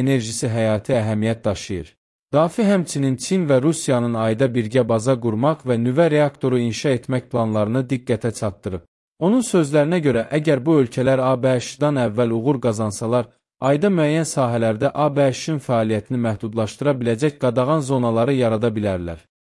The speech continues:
Bu açıqlamalar Dafinin Rusiya Kosmik Agentliyinin rəhbəri Dmitri Bakanovla Vaşinqtonda keçirilən görüşündən bir neçə gün sonra yayımlanıb.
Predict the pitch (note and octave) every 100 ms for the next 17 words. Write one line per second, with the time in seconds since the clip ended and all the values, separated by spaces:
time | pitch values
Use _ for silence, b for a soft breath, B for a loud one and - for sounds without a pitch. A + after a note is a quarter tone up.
0 | _ _ A3 A3 - D3+ C#3+ B2+ A#2+ C#3
1 | C#3 C3 C#3 C#3+ G3+ F#3+ F3 C#3+ F3+ -
2 | D3 - B2 - D3+ C#3 A#2+ A2+ A2+ G2+
3 | A2+ B2 A2+ A2+ G2+ A#2+ C#3 C3+ C3 B2
4 | C#3+ D3 A#2+ - E3+ D#3 A#2 A2 A2 G#2
5 | A#2 G#2+ A#2 A2+ B2+ B2+ A2 A2+ B2 B2
6 | A2+ G#2 - A2+ A#2 C3+ A#2 E3 D3 A#2+
7 | C3 A#2 A2+ - A2+ A2 G#2 G2 F#2 F2+
8 | F2